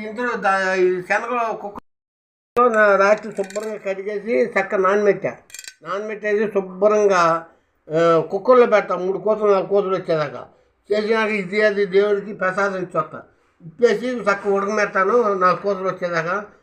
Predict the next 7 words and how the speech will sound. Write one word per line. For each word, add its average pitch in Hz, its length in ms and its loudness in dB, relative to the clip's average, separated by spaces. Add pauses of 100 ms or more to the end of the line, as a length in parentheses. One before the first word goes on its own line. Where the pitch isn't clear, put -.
(140)
ముందు 254 220 0
ఉప్పేస్తాను, 262 440 -2 (1120)
శుభ్రంగా 185 560 0
కడిగాను. 170 480 0 (760)
అబ్బా, 127 200 -8 (800)
చక్క 190 300 -2
నానిపోయింది, 180 480 0